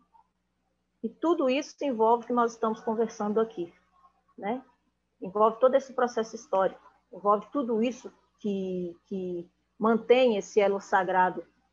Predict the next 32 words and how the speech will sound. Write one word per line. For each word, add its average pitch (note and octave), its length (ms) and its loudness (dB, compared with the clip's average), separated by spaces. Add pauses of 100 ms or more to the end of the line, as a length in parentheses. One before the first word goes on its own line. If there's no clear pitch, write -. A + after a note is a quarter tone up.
(180)
da F3 720 0
ancestralidade G3+ 840 0
cultural G3+ 840 4 (1700)
entre G#3 580 0
o, F#3 320 -4 (260)
o G#3+ 80 -6
ser A3 280 6
humano G#3+ 460 2
com A#3 160 2
o A#3+ 100 4
universo. F3+ 600 0 (720)
De - 60 -20
que C4+ 100 -6
forma D#4 340 4
o D4 60 2
ser C4+ 220 6
humano A#3+ 380 2
vai A3+ 120 2
participar A3+ 680 0
do F#3 160 -4
universo, A3+ 800 0 (360)
vai F#3+ 140 -4
fazer G#3+ 240 -2
parte A3+ 340 0
de G3 120 -10
todas C4+ 360 2
as A3 140 0
ações A#3+ 520 -2
que - 100 -8
envolvem G#3 400 0
o - 40 -6
universo, A3+ 520 0